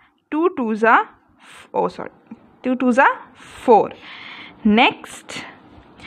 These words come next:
plus minus, इसका प्लस है ना, कोई साइन नहीं है, प्लस है, प्लस माइनस माइनस, थ्री टू ज़ा सिक्स, ये सिक्स आ गया।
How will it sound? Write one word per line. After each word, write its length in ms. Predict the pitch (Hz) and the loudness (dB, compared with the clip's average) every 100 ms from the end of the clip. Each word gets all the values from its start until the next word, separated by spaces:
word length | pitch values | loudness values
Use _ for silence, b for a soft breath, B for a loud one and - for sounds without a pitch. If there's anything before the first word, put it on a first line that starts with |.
| B B B - | B B B -2
plus 360 | 269 311 440 370 | 2 2 2 0
minus, 520 | 269 247 269 427 - _ - - | 2 2 2 0 -4 _ -20 -14
इसका 220 | - 294 | -2 0
प्लस 320 | 269 269 415 | 2 2 2
है 60 | 403 | 0
ना, 100 | 302 | -2
कोई 160 | 330 294 | -4 -2
साइन 240 | 294 262 | 2 2
नहीं 100 | 262 | 0
है, 60 | 254 | -2
प्लस 300 | 233 196 196 | -2 -2 -4
है, 60 | |
प्लस 360 | - 240 277 370 | -6 0 0 2
माइनस 420 | 370 277 294 311 | 2 2 0 -2
माइनस, 580 | 226 190 180 196 370 - B B B - | 0 0 0 0 0 0 B B B 0
थ्री 180 | 262 285 | 2 2
टू 200 | 254 214 | 0 0
ज़ा 220 | 220 294 453 - - - | 2 2 0 -12 -20 -10
सिक्स, 380 | - 214 - - - - _ 202 | -2 -2 -4 -20 -20 -20 _ -4
ये 100 | 208 | -2
सिक्स 340 | 208 - - | 0 -2 -2
आ 100 | 135 | -2
गया। 200 | - - | -4 -10